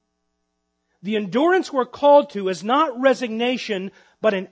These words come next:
active, courageous kind of endurance and activity. In other words, the endurance John speaks of is not the endurance of a person, I'm sorry, this is twice this morning, Doctor Brown. This is, this is not,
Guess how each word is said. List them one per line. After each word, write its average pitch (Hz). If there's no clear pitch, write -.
active, 285
courageous 277
kind 214
of 185
endurance 190
and 156
activity. 139
In 233
other 311
words, 202
the 214
endurance 294
John 262
speaks -
of 190
is 175
not 285
the 262
endurance 247
of 202
a 202
person, 185
I'm 196
sorry, 156
this 156
is -
twice 220
this -
morning, 139
Doctor 123
Brown. 117
This 226
is, 165
this 220
is 196
not, 285